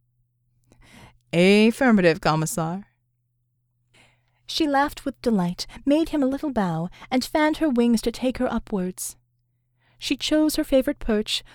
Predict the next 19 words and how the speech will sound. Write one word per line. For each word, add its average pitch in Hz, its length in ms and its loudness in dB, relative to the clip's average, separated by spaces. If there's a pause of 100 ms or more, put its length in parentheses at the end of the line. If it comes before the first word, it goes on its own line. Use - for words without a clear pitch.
(120)
the 233 100 2
faux 269 480 0
Roman 226 460 4
temple - 440 0
atop 220 360 -4
the 208 80 -4
high 196 160 -2
roof. 190 440 -6 (880)
She - 200 -4
felt 302 260 0
herself 208 320 -4
smiling 180 600 -4 (440)
and 240 280 2
wondering. 190 580 2 (540)
All 302 180 4
these 302 180 2
emotions, 233 640 2
these 254 280 -6 (600)
feelings, 185 640 -2